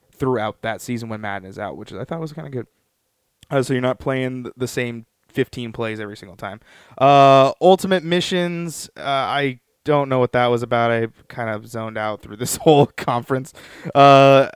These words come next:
the X Factor abilities, I guess each player has their own special X Factor ability. Uh, Juju Smith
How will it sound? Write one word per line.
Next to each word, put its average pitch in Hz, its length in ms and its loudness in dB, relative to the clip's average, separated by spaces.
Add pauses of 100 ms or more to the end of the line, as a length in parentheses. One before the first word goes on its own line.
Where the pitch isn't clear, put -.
(300)
the 143 220 2
X 165 200 0
Factor 160 340 0
abilities, 143 540 0
I 135 100 -2
guess 131 160 -2
each 131 200 -10
player 131 240 -2
has 127 160 -2
their 123 160 0
own 123 200 -4
special 123 460 -8 (120)
X 123 200 -10
Factor 117 380 -6
ability. 127 560 0 (480)
Uh, 117 420 0
Juju 120 280 -6
Smith 165 400 -4